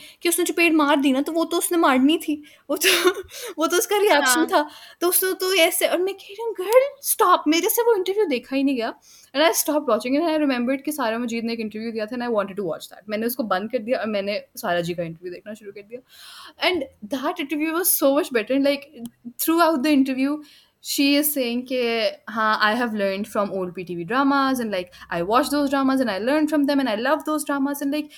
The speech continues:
Speaker 1: she talks about them as well, you know, and it, and, and she's constantly saying कि, "I am learning, आप कोई मुझे क्रिटिसाइज करेगा तो, like, मैं डिफेंड नहीं करूँगी, मैं तो कह रही हूँ कि मैं तो सीख रही हूँ अभी,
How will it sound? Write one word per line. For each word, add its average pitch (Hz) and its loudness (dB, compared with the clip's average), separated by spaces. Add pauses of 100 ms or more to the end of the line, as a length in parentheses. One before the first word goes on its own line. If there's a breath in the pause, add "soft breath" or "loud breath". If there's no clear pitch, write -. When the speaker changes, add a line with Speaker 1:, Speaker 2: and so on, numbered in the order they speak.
Speaker 1:
she 359 -4
talks 381 0
about 330 0
them 262 0
as 240 -4
well, 170 -6
you 202 -10
know, 285 -2 (320 soft breath)
and 240 -2 (340)
it, 269 -4 (180)
and, 269 2 (120)
and 285 0
she's 330 2
constantly 311 0
saying 233 0
कि, 247 -2
"I 208 0
am 262 4
learning, 175 -2
आप 190 -6
कोई 214 -2
मुझे 208 -2
क्रिटिसाइज 214 -2
करेगा 196 0
तो, 208 -2 (120)
like, 170 -4
मैं 180 -6
डिफेंड 180 -8
नहीं 185 -10
करूँगी, 185 -10
मैं 196 -4
तो 240 -8
कह 294 2
रही 294 0
हूँ 285 2
कि 269 -4
मैं 233 -2
तो - -10
सीख 269 -4
रही 277 -2
हूँ 254 0
अभी, 214 -8